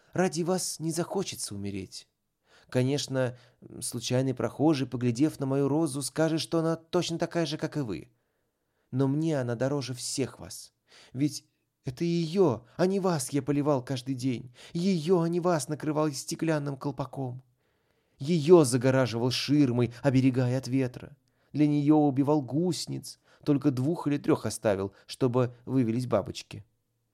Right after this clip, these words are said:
Я слушал, как она жаловалась и как хвастала. Я прислушивался к ней, даже когда она умолкла.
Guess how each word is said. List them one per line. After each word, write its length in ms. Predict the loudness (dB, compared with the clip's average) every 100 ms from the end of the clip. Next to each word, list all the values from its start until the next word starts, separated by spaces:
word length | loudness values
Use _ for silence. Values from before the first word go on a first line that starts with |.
| _ _ _
Я 200 | 0 2
слушал, 420 | 2 2 2 0
как 180 | -2 0
она 140 | 0
жаловалась 640 | 0 4 6 6 2 0 -2 -8
и 80 | -2
как 240 | 2 2
хвастала. 680 | 0 0 0 0 -4 -6 -8 -12 0
Я 160 | 0
прислушивался 880 | 2 -2 -2 -2 -2 0 0 0 -2
к 100 | -4
ней, 300 | -2 0 -2 -6
даже 320 | -2 0 0
когда 300 | -2 0 2
она 180 | 2 0
умолкла. 640 | -2 0 0 0 -6 -12